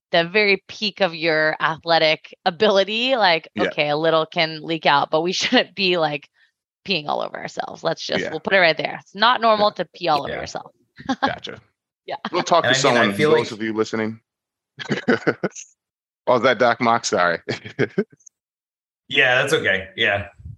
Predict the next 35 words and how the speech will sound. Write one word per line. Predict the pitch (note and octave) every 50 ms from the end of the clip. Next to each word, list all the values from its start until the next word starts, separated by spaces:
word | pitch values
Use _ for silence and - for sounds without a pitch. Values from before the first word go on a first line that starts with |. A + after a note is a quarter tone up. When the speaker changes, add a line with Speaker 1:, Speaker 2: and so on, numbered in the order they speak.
| - _ _ _ _ _ _ _ _ _ _ _ _ - - - - - - _ _ - _ _ - D4 - -
Speaker 3:
I, | - B2+ C3
I | - - A#2 B2+
was | C#3 D#3 D3
just | D#3+ C#3 -
gonna | D#3+ C#3+ C3
say | - - C#3 C3+ C3
your, | A#2+ A#2 A#2 A#2+ A#2 A2+ - A2
your | A2+ G#2+
breathing | F#2+ B2 C#3+ D3+ D3 C#3+ C3 A#2+ G#2+ F#2+
technique | A2 G2+ G2 G2+ G#2 G#2 G2+ G2+ G2 G2+ - -
is | F#2+ F#2 F#2 F#2 F#2 F2+ F2+ F#2 - - - -
valuable | E2 F2 F2 F#2 G2 G2 G2 F#2 F#2 F#2 F2+ F2
not | F2 F2+ G2 G2+
only | G#2 G#2 G#2 G2+ G2 F#2+
for, | F#2 - - E2+ E2+ E2+ E2 D#2+ E2 D#2+ - -
like, | E2 D#2 D2+ D2+ - -
the | D2
postpartum, | D2 - F#2+ F#2 - - - F#2 F2+ F2 F2 F2 E2+ D#2+ E2 D#2+
partum | B2+ D3+ D3+ A#2+ G2 F2+
care, | - F#2+ F#2 F2+ F2+ F2+
but | E2+ E2 F2 E2
also | F2+ F#2+ F#2 - F2 E2+ E2+
for | - - F2 E2
preventing | - F2 D#2+ E2+ F2 F2 F2 E2+ E2+ E2 E2 D#2+ D#2+ D#2 D#2 -
hemorrhoids | - - A2+ A#2 A#2+ A#2+ A#2 A2+ A2+ A2+ A2+ A2 A2 A2 G2+ F#2+ F#2
and | - - F2+ E2+ E2 E2 D#2+ D#2+
Speaker 1:
Mm-hmm. | D#2+ _ - A#2
Speaker 3:
prolapse | A#2 A#2 A#2 A#2 G#2+ G#2+ G#2 G2+ G2 G2+ G2 - - - F#2+
and | F#2 F2+
all | F2+ F#2 F#2+ F#2 F#2
these | F#2 F2 E2+
other | F#2 F2 E2+ E2
things | D#2+ E2 D#2+ D#2+ D#2 D#2
that | E2 D#2
affect | D#2 D#2 - E2 D#2 D#2 -